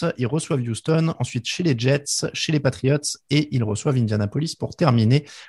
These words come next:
On le rappelle, donc, ce sera en semaine dix-huit, puisqu'il y a dix-sept matchs à partir de cette année. Combien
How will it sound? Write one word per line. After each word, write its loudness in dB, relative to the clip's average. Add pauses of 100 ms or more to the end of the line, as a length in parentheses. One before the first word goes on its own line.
(120)
On -4
le -2
rappelle, 0
donc, -2
ce -8
sera -2
en 0
semaine 0
dix-huit, 0
puisqu'il -4
y 6
a 2
dix-sept -4
matchs 0 (420)
à -6
partir 2
de 6
cette 0
année. 0 (540)
Combien 4